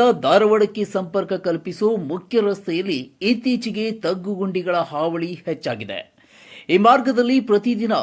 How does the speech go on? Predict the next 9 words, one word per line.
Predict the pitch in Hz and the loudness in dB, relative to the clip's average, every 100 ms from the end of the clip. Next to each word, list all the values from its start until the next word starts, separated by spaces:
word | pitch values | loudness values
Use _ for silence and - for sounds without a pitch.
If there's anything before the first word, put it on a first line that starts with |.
| - 165 - | -4 -12 -4
ಸಾವಿರಾರು | 214 220 233 233 214 202 185 | 4 4 4 2 2 2 2
ವಾಹನಗಳು | 180 196 196 180 180 202 | 0 0 -2 -4 -2 -4
ಸಂಚಾರ | 202 - 190 185 214 190 | -4 -4 -4 -2 -2 0
ಮಾಡುತ್ತಿದ್ದು, | 170 170 170 196 165 180 214 - - | -2 -4 -4 -4 -2 -2 -6 -10 -2
ರಸ್ತೆಯ | 175 233 233 247 220 | 4 4 4 0 2
ಹದಗೆಟ್ಟ | 190 160 165 196 190 190 | 2 2 -2 -2 -4 -2
ಸ್ಥಿತಿಯಿಂದಾಗಿ | 180 170 170 170 185 175 170 175 170 180 - - | -4 -6 -10 -10 -10 -4 -4 -4 -8 -10 -10 -2
ಸಾರ್ವಜನಿಕರ | 190 202 208 170 175 170 170 156 | 0 2 0 -2 -6 -6 -2 0
ಜೀವಕ್ಕೆ | 131 - 127 156 175 175 196 180 180 | -2 -8 -6 -4 -4 -6 -4 -4 -6